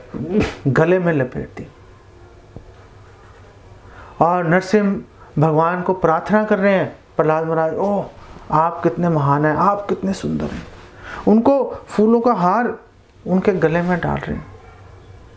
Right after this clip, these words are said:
आप उसको कैसे भौतिक नैतिकता, अनैतिकता की कसौटी पर आप लोग कैसे कसोगे? अर्जुन, अर्जुन ने अपने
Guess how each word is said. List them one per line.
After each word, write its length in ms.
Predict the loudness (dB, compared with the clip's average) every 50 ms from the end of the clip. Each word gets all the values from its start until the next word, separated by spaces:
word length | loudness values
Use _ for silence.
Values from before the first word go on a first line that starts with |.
| -20 -20 -20 -20 -20 -20 -20 -20 -20 -20 -20 -20 -20 -20 -20 -20 -20 -20 -20 -18 -6 0
आप 300 | 2 2 2 2 0 0 -2
उसको 260 | -2 0 2 0 0
कैसे 720 | 2 2 0 0 2 2 2 2 4 2 2 -2 -4 -12 -18 -20 -20 -20 -20 -20 -20 -20 -20 -20 -20 -20 -20 -20 -20 -20 -20 -12 -4 0
भौतिक 640 | 0 2 4 2 2 4 4 2 2 2 -2 -10 -12 -14 -14 -20 -20 -20 -20 -20 -20 -18 -6 0 2
नैतिकता, 680 | 4 4 4 2 2 0 -2 -2 2 2 2 2 2
अनैतिकता 720 | 0 0 0 0 2 0 0 0 -2 -4 -4 0 0 0 2
की 160 | 2 0 -2
कसौटी 480 | -2 -4 -10 -4 -2 -2 0 0 0
पर 300 | 0 2 2 0 0 -2 -2
आप 220 | -2 -2 -2 0 0
लोग 200 | 0 0 0 -4 -10 -18 -20 -20 -20 -14 -4 0
कैसे 360 | 0 0 0 2 2 2 2
कसोगे? 480 | 2 0 -4 -4 -2 0 0 2 2 2
अर्जुन, 540 | 2 4 2 2 4 4 4 4 2 0 -6 -12 -20 -20 -20 -20 -20 -20 -20 -20 -20 -20 -10 -2 0
अर्जुन 340 | 2 2 4 4 4 4
ने 140 | 4 2 2
अपने 440 | 2 0 2 4 4 4 4 2